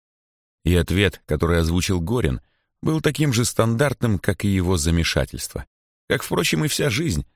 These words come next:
ставшая для Фокса одним стереотипом. "У вас будет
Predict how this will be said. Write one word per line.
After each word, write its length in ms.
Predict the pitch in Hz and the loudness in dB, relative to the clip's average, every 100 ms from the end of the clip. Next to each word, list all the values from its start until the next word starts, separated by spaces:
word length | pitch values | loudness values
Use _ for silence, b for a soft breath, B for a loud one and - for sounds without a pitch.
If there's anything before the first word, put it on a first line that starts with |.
| _ | _
ставшая 500 | - 87 82 - 80 | -2 0 0 0 0
для 160 | 73 76 | 0 0
Фокса 480 | 113 - - 90 - | -2 -2 -2 -2 -2
одним 480 | 73 67 73 113 98 | -4 -4 -2 -2 -2
стереотипом. 960 | - - 80 80 78 - 78 - 60 - _ _ _ _ _ _ _ _ | -4 -2 0 0 -2 -4 -10 -8 -8 -10 _ _ _ _ _ _ _ _
"У 160 | 87 101 | 0 2
вас 280 | 127 147 123 | 2 2 0
будет 380 | 143 135 131 | 0 0 0